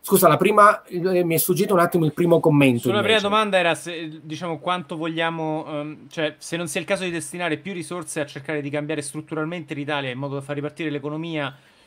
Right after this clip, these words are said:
Speaker 2: in un,
Speaker 1: Eh, ma è
Speaker 2: una specie di
Speaker 1: difficile.
Speaker 2: circolo virtuoso che poi
Speaker 1: Eh.
Speaker 2: garantisca questo tipo di provvedimenti, ecco.
Speaker 1: No, da noi, guarda Giulio, noi purtroppo siamo in un, eh, vicolo cieco, perché da noi, eh, abbiamo questo to-, concetto, cioè, eh, le riforme strutturali, cioè, quali sono?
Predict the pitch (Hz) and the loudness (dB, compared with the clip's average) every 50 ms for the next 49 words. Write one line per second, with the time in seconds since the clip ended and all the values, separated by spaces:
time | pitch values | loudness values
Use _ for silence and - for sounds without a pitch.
0 | _ _ _ _ _ _ - - 190 165 165 165 165 160 160 160 175 180 180 175 | _ _ _ _ _ _ -14 -10 -6 -6 -4 -2 0 0 2 2 2 2 2 2
1 | 180 180 185 180 175 160 - 196 175 147 185 170 170 170 165 139 - 185 185 175 | 2 0 2 2 2 0 0 -2 -4 -2 0 0 0 0 -2 -2 -4 -4 -4 -4
2 | 151 165 156 139 151 143 - - 175 175 170 160 147 147 - - - - - - | -4 -4 -4 -4 -6 -6 -2 0 2 2 2 2 0 -4 -6 -12 -20 -14 -8 -6
3 | 147 151 151 139 - 175 156 - - 151 143 147 139 - 151 147 151 147 143 143 | -6 -4 -6 -6 -6 -6 -6 -4 -4 -6 -6 -6 -8 -8 -8 -8 -8 -6 -8 -8
4 | 139 147 139 139 135 139 139 135 131 117 - - 127 123 - - - - - 190 | -8 -8 -8 -8 -6 -6 -6 -6 -8 -8 -10 -10 -10 -10 -12 -12 -8 -4 -2 0
5 | 196 196 190 - - - - - 143 160 165 165 147 151 143 143 170 160 147 139 | 2 2 4 4 4 4 4 4 6 6 6 6 8 6 4 6 6 6 6 8
6 | 143 196 226 220 202 - 143 139 - - 196 196 - 175 - 175 165 160 156 156 | 8 6 6 6 4 2 -2 0 4 4 4 4 4 2 2 4 4 4 6 6
7 | 151 151 151 151 147 147 147 143 139 139 131 135 180 180 170 151 147 - - - | 6 6 6 4 4 4 4 4 4 4 4 2 2 4 4 4 4 4 4 4
8 | 160 135 110 95 - 110 98 98 - 123 135 135 - - 143 135 135 131 131 131 | 6 4 4 2 -2 -4 -4 -2 2 2 0 2 2 4 6 6 8 8 8 6
9 | 131 127 123 117 147 165 170 156 147 151 175 190 196 - - 135 135 131 127 127 | 6 6 4 4 4 4 6 6 6 6 6 4 4 2 2 4 4 6 6 4
10 | 127 123 123 120 120 127 135 156 151 151 139 - 147 139 - - 139 127 - - | 4 2 0 0 0 2 4 4 4 4 2 2 0 0 0 0 -2 -4 -4 -2
11 | 160 151 139 - 165 165 165 160 - - 196 - - - 156 143 135 139 143 139 | -2 0 2 4 2 2 2 2 0 0 0 0 -2 -4 0 0 2 2 2 2
12 | 135 135 139 143 143 143 143 180 202 185 170 - - 165 - - 165 156 151 147 | 4 4 4 4 4 4 6 6 6 6 6 4 4 0 2 6 6 8 8 8
13 | 143 160 143 - 147 135 160 165 165 151 - 143 110 98 95 95 92 - | 6 6 4 4 4 6 6 6 6 6 4 4 2 0 -4 -8 -10 -14